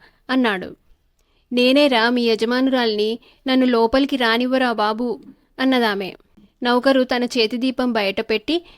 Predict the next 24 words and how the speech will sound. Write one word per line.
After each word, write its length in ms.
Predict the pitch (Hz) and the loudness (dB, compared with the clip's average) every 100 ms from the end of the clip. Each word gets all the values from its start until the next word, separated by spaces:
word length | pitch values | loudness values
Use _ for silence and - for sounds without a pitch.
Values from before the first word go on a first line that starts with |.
| _ 240 | _ -2
దాని 220 | 254 254 | 0 2
వెలుగులో 400 | 240 226 254 285 | 2 2 4 4
తన 200 | 285 269 | 4 0
యజమానురాల్ని 800 | 240 214 214 233 262 254 226 254 | 0 0 0 0 0 0 -2 -2
గుర్తించాడు. 680 | 285 285 269 254 233 190 180 - - _ | -2 0 -2 -2 -4 -4 -8 -16 -20 _
ఆమె 180 | 226 262 | 0 2
ముఖం 340 | 277 247 269 269 | 2 0 0 0
పాలిపోయి 540 | 247 220 226 277 285 | 2 0 -2 0 0
ఉన్నది, 420 | 240 208 175 - - 240 | 0 -2 -6 -8 -6 0
కాని 220 | 247 277 | 2 2
దయ్యంలాగా 580 | 233 202 214 254 262 285 | 0 0 0 0 0 -2
కనపడలేదు. 800 | 247 214 226 226 226 196 170 - _ _ _ _ _ - | -2 -2 -2 -2 -2 -2 -6 -12 _ _ _ _ _ -2
అయినా 320 | 240 240 294 | 2 4 4
వాడు 240 | 302 240 | 6 4
మందమతి. 600 | 285 247 226 220 214 190 - _ _ - | 4 2 2 0 -2 -6 -10 _ _ -4
పొద్దున 240 | 226 247 | 0 0
చనిపోయి 560 | 277 277 233 226 254 262 | 0 0 0 2 2 2
సమాధి 460 | 247 226 220 226 | 0 0 0 0
కూడా 260 | 262 269 269 | 2 2 4
అయిపోయిన 520 | 277 254 262 254 262 | 2 0 0 0 0
తన 220 | 254 247 | -2 -2
యజమానురాలు 800 | 240 208 190 220 240 254 240 220 | -2 -2 -2 -2 0 0 0 0
అర్ధరాత్రి 640 | 220 208 208 233 220 226 269 | 0 0 -2 -4 -2 -2 0
వేళ 400 | 262 233 208 | 0 0 -2